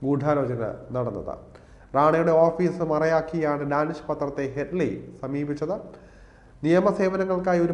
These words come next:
പരസ്യം നൽകാൻ തനിക്ക് താല്പര്യമുണ്ട് എന്ന് നടിച്ചാണ് ഹെഡ്ലി ഈ പത്രം ഓഫീസിൽ കയറിപ്പറ്റിയത്.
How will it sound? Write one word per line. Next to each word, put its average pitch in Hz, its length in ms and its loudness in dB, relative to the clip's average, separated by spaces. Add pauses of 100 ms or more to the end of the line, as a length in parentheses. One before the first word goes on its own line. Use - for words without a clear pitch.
പരസ്യം 175 640 0
നൽകാൻ 156 500 -2
തനിക്ക് 147 300 -6
താല്പര്യമുണ്ട് 160 640 -2
എന്ന് 147 460 -2 (220)
നടിച്ചാണ് 139 680 -4 (400)
ഹെഡ്ലി 143 220 -2
ഈ 147 220 -2
പത്രം 151 360 0
ഓഫീസിൽ 131 600 -4
കയറിപ്പറ്റിയത്. 107 640 -6